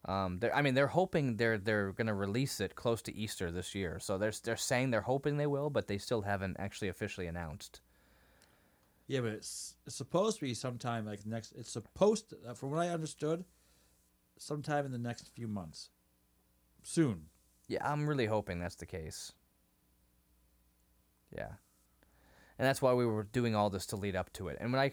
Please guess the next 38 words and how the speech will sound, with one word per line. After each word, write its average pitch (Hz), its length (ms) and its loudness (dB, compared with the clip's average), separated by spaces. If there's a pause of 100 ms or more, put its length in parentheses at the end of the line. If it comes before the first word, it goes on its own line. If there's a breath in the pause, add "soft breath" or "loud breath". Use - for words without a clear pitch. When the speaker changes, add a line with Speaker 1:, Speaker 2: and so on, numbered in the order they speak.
Speaker 1:
what 139 120 2
I 131 80 6
hope 180 320 0
we 135 100 2
can 104 200 -2
do 107 360 2
is 92 240 -2
we 113 100 -2
can 104 200 -2
watch 104 300 2
them, 92 320 -2 (480 loud breath)
um, 92 180 -2
as 110 260 2
they 107 120 0
come 110 220 -2
out, 101 320 2
and 104 120 -2
we 104 80 -2
can, 92 360 -8 (240)
we 120 100 -6
can 98 200 -4
do 101 240 -2
our, 87 420 0
we 120 100 -8
can 110 160 -4
continue 123 480 -2
Speaker 2:
We 113 40 4
can 156 100 8
Speaker 1:
the 139 40 8
Speaker 2:
do 127 60 4
it, 101 60 0
we 127 80 0
can - 140 2
do 147 100 6
Speaker 1:
conversation 135 60 6
Speaker 2:
it, 113 40 0
Speaker 1:
we're 90 60 -2
doing. 82 260 -4